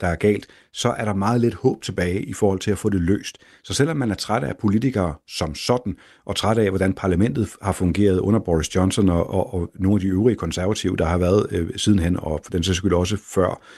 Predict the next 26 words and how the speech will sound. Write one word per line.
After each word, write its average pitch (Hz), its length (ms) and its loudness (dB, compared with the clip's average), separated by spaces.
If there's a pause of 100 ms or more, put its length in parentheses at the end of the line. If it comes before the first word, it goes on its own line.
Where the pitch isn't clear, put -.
(140)
og - 120 -4
hele 98 160 4
Brexit, 104 600 0
øh, 85 180 -2 (220)
øh, 95 360 0
øh, 95 220 -6
farcen, - 640 -2 (340)
øh, 98 440 0
så, 110 160 0
så, - 200 -4
så - 160 -6
tror - 220 -2
jeg, 120 100 0
man 101 140 0
har 92 260 -2 (440)
lyst 120 340 2
til - 100 0
at - 80 2
tro - 200 -2
på, 107 180 0
at 95 60 0
det 95 100 0
kan 120 100 -4
inddæmmes 120 480 0
til - 160 -8
dem, 139 260 2